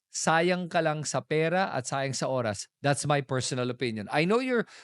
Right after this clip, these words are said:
probably a good person, pero that's not enough para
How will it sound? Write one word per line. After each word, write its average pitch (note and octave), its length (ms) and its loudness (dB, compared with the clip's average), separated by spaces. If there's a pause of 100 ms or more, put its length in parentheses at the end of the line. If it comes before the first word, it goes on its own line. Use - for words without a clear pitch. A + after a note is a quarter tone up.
probably A3 420 2
a G#3+ 80 0
good F#3 220 -2
person, G3 500 -2 (460)
pero G#3 480 4
that's F3 240 0
not G3+ 240 2
enough F#3 320 0
para D#3+ 400 0